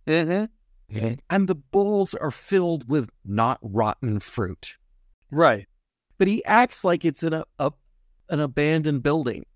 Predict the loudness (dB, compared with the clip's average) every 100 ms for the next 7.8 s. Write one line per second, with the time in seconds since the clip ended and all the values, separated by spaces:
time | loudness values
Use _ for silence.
0 | _ _ _ _ -2 -2 -4 -16 _ _
1 | _ -2 0 2 0 0 -4 _ -14 -10
2 | -10 -10 -16 -18 -8 2 4 6 6 4
3 | 2 2 2 2 -2 -6 -18 -20 -20 -6
4 | 0 2 2 0 0 -2 -2 -2 -2 -2
5 | -4 -2 0 0 -4 -8 -6 -6 -6 -6
6 | -6 -4 -4 -6 -6 -4 -4 -8 _ _
7 | _ _ _ -4 -2 -2 -4